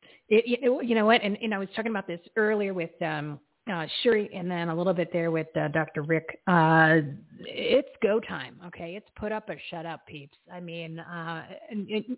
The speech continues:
the great thing about the conversations we have with you is not just business. It's about personal. It's about life. It's about real. It's about what's going on. Um, and then, of course,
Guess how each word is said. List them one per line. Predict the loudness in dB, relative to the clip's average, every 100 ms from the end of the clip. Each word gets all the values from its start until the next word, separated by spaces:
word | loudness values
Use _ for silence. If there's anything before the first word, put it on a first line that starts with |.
| -8
the | -2
great | 0 0
thing | 0
about | 0 -2 -4 -8 -12 -14 -16 -16 _
the | -10
conversations | -4 -2 -2 -2 -4 -6
we | -6
have | -4 -4
with | -4 -2
you | 0 0
is | -2
not | -2 -4
just | -8 -4
business. | -4 -4 -8 -8
It's | 0
about | 0 2
personal. | 2 2 2 -2
It's | -2
about | -4 2
life. | 4 4 0
It's | -4
about | -6 -6 2
real. | 4 6 4 2 -8 -20 -4 2
It's | 2 0 -4
about | -6 -2 0 0 0
what's | -2 -2 0
going | 2 0
on. | 2 4 4 2 0 _ _ _ _ _ -14 -6 2
Um, | 6 6 6 4 0 -2
and | 0
then, | 2 2
of | 2
course, | 2